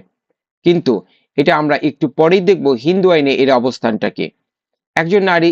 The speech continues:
এই যে ছয়ের এক অংশ বা চারের এক অংশ বা তিনের এক অংশ, যে অংশটাই পাক না কেন,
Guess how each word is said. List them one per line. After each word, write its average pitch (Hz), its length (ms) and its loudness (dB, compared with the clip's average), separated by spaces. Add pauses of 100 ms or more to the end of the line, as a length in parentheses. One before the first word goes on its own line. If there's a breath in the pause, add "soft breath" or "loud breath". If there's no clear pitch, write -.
এই 160 120 0
যে 180 120 2
ছয়ের 160 340 -2
এক 143 180 -2
অংশ 135 220 -4 (420)
বা 123 140 0
চারের 139 340 0
এক 143 200 -2
অংশ 143 240 -4 (500)
বা 113 160 0
তিনের 139 340 2
এক 151 180 -2
অংশ, 135 180 -4 (140)
যে 143 160 0
অংশটাই 156 460 -2
পাক 117 220 -2
না 127 160 -2
কেন, 98 180 -6